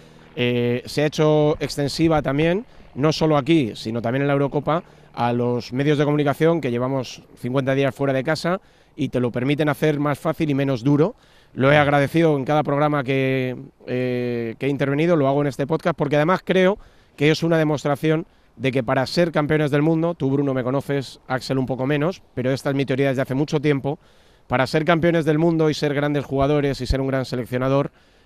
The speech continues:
eh, no hay que cerrarlo todo, no hay que poner cara de ajo, no hay que ser un borde, no hay que tener jefes de prensa impertinentes. Me rebelo ante todo eso y creo que este modelo,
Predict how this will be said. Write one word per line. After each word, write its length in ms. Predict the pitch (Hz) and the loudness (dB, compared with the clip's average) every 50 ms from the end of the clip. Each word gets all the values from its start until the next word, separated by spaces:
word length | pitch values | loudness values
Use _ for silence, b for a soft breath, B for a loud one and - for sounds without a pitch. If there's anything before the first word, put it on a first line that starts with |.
| b _ | b _
eh, 540 | - 120 120 120 117 117 117 113 113 113 - | -2 0 0 0 2 0 0 0 0 -2 -2
no 180 | 127 127 135 139 | -2 -2 0 0
hay 120 | 139 139 117 | 0 0 0
que 120 | - 127 | -2 -6
cerrarlo 440 | - - 127 120 135 131 131 135 127 | -4 -4 -4 -2 -2 -2 0 -2 -2
todo, 340 | - 139 139 135 123 131 131 | -2 -2 -2 -2 -2 -2 -2
no 100 | 127 127 | -2 -4
hay 60 | 123 | -2
que 100 | 110 123 | -4 -4
poner 220 | - 123 123 123 110 | -4 -4 -6 -6 -6
cara 240 | - 135 135 139 143 | -4 -4 -2 -2 0
de 120 | 143 139 | 0 0
ajo, 300 | 131 131 120 - 123 127 | -2 -2 -4 -4 -4 -4
no 100 | 127 120 | -4 -4
hay 60 | 117 104 | -4 -6
que 100 | 117 110 | -6 -8
ser 160 | - 131 131 | -6 -4 -2
un 140 | 147 143 139 | -2 0 0
borde, 340 | 135 135 135 135 131 131 131 | 0 0 0 0 -2 -2 -2
no 80 | 131 | -2
hay 60 | 127 117 | -4 -4
que 100 | 123 110 | -4 -6
tener 180 | 123 123 120 | -6 -6 -8
jefes 260 | 110 - 127 117 123 | -6 -8 -6 -6 -4
de 100 | 117 127 | -6 -4
prensa 240 | 110 127 131 120 131 | -4 -4 -6 -4 -4
impertinentes. 760 | 131 127 131 123 - 202 202 135 131 127 - 139 135 131 - b b b b b b | -4 -4 -4 -6 -6 -6 -4 -4 -4 -4 -4 -6 -6 -6 -8 b b b b b b
Me 180 | - 139 156 156 | 0 2 2 4
rebelo 460 | 143 151 156 151 151 190 214 208 196 180 | 4 4 2 4 4 4 4 4 4 4
ante 200 | 165 147 156 143 | 2 0 -2 0
todo 280 | - 175 175 170 170 | 0 2 2 2 2
eso 300 | 170 151 - 208 220 - b b b b b b b b b | 0 0 -2 -4 -6 -6 b b b b b b b b b
y 140 | - 143 127 | -4 -4 0
creo 280 | - 165 156 165 160 135 | 2 4 4 4 4 4
que 600 | 160 151 147 143 143 139 139 135 131 127 135 - - | 2 2 4 4 4 4 2 2 0 -2 -4 -4 -4
este 320 | 156 147 - - 170 156 | -4 -4 -2 0 0 0
modelo, 480 | 147 143 147 156 175 170 180 214 247 | 2 2 4 4 4 4 4 2 0